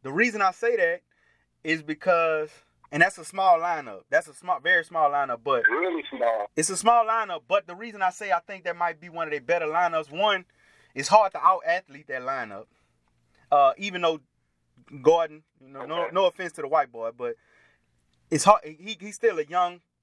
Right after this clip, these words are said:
Speaker 1: good player, and he done kinda start coming into his own. But he,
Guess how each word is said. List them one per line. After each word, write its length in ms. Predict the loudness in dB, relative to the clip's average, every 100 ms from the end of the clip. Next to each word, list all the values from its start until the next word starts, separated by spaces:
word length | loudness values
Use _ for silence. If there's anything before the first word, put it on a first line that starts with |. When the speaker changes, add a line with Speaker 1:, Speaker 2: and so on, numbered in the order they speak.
| _
Speaker 1:
good 200 | -6 -6
player, 380 | -2 0 0 -2 _ _ -14
and 140 | -10
he 60 | -8
done 80 | -4
kinda 280 | 0 0 0
start 280 | 0 0
coming 240 | -2 -8 -10
into 160 | -4
his 160 | -4 0
own. 220 | -2 -2
But 100 | -6
he, 200 | -10 -12